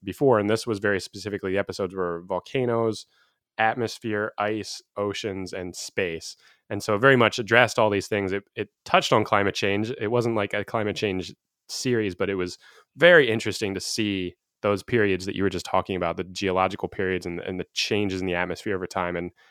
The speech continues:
how that drove what exists on the planet, uh, more so than, than the creatures drove it. And now we're at a point where there's a little bit of a reversal. We've got a little stranglehold on,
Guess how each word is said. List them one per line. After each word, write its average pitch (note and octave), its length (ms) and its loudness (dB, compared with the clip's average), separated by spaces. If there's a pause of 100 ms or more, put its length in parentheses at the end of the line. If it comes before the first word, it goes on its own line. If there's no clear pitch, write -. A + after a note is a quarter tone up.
(100)
how A2+ 360 4
that G#2 380 2
drove F#2+ 560 4 (100)
what F2+ 380 -6 (180)
exists F2+ 520 -8
on F2+ 120 -6
the F2 80 -8
planet, F2 380 -8 (340)
uh, F2+ 140 -4
more A2+ 260 4
so A2+ 220 2
than, F2+ 400 0 (540)
than F#2+ 160 0
the F2+ 80 -2
creatures G#2+ 380 2
drove F2 220 2
it. F2 120 -2
And F#2+ 100 -2
now G2+ 180 4
we're G2+ 120 4
at F#2 60 2
a F2+ 40 -2
point G2 280 -4
where F#2 260 -2 (340)
there's G2 200 -2
a - 60 -2
little D#3 260 6
bit C3 160 6
of B2 100 4
a B2 40 6
reversal. B2 500 4
We've G#2+ 180 0
got A2+ 160 6
a A2+ 40 4
little A2 220 2
stranglehold G#2 600 4
on, F#2 220 2